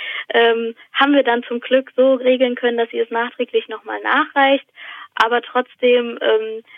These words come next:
wenn der zuständige Arbeits-, äh, der zuständige Arbeitsvermittler das noch nicht mal weiß, wie soll dann der Teilnehmer oder der Klient das wissen? Also,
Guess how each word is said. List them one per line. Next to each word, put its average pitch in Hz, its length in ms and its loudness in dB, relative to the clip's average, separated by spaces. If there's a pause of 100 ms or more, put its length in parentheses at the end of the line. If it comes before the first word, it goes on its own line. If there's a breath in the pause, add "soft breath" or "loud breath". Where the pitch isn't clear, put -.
(140 loud breath)
wenn 240 140 4
der 233 160 4
zuständige 262 600 -2
Arbeits-, 294 340 2 (260)
äh, 214 280 2 (360)
der - 240 -6
zuständige 226 420 -2
Arbeitsvermittler 233 640 -2
das 208 140 -2
noch 220 120 -8
nicht 220 160 -16
mal 202 180 -6
weiß, 202 280 2 (760 loud breath)
wie 226 140 -10
soll 247 180 4
dann 226 160 0
der 214 120 2
Teilnehmer 233 460 0
oder 214 160 -2
der 202 120 -6
Klient 233 420 -6
das 220 80 -14 (160)
wissen? - 380 -20
Also, 101 160 -20